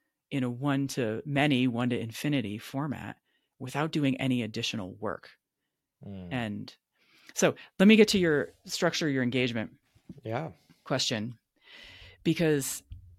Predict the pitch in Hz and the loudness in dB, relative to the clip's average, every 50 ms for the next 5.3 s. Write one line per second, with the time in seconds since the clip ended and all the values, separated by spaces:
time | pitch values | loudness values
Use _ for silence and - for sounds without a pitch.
0 | _ _ _ _ _ _ - 175 165 180 175 - 190 160 170 156 165 - - 170 | _ _ _ _ _ _ -6 0 0 0 2 2 2 2 2 2 2 2 2 0
1 | 147 - - 143 139 123 117 - - 165 160 160 - 147 127 - - - - - | 0 0 -2 -2 0 -2 0 0 0 0 0 0 -2 -4 -4 -4 -6 -6 -4 -4
2 | 143 131 131 131 - - 143 135 123 110 - - - - - - 151 160 175 170 | -2 -2 -2 -2 -2 -2 -2 -2 -2 -4 -6 -8 -8 -4 0 0 2 2 2 0
3 | 160 165 147 - 131 131 127 131 135 131 127 120 117 120 135 151 170 170 - - | -2 -4 -4 -4 -2 -2 0 0 0 0 0 0 0 -2 -2 -2 -2 -4 -6 -8
4 | 131 - - - 143 131 127 - - 131 123 117 113 113 107 107 110 107 104 107 | -8 -6 -6 -6 -6 -6 -6 -6 -6 -6 -6 -6 -6 -6 -8 -6 -6 -6 -6 -6
5 | - - 104 101 - - | -6 -8 -10 -10 -12 -14